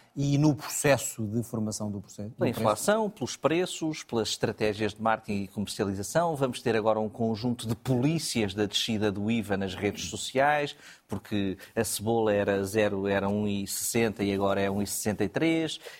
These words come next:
Speaker 2: E como é que isso é possível? Portanto, va-, vai entrar uma confusão,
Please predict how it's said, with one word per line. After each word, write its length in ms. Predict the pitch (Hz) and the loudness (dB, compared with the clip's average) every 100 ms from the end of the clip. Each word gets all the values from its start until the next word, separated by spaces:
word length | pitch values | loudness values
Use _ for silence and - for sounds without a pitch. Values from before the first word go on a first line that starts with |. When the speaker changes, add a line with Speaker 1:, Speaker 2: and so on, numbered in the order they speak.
| - | -8
Speaker 2:
E 100 | 104 | -8
como 180 | - 107 | -2 -2
é 60 | |
que 120 | - | -2
isso 120 | 107 107 | -2 -2
é 60 | |
possível? 440 | - - 147 151 147 | -2 -2 0 0 0
Portanto, 220 | 123 104 | 0 -2
va-, 160 | 123 | -2
vai 380 | 117 135 151 147 | 2 4 4 2
entrar 400 | 131 117 107 98 | 0 2 2 4
uma 140 | 110 110 | 2 0
confusão, 1120 | - 175 180 170 - - 117 107 95 92 92 | -2 -4 -2 -4 -8 -8 -4 2 2 0 -6